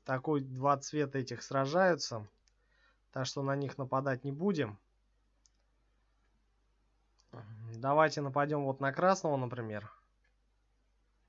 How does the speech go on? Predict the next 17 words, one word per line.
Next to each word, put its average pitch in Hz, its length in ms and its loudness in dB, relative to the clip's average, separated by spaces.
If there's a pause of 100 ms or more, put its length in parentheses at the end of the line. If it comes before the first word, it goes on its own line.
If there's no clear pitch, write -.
(840)
И 175 100 0
посмотрим, 185 560 4
что 151 500 2
нас 139 320 0
ожидает. 139 600 2 (280)
Да, 160 300 2
у 139 100 2
него 151 200 2
есть 151 260 0
небольшие 131 420 -2
филки, 190 420 0
как 127 220 -6
раз 139 240 0
у 139 40 -2
него 131 160 -2
две 127 340 -2
территории. 135 760 -2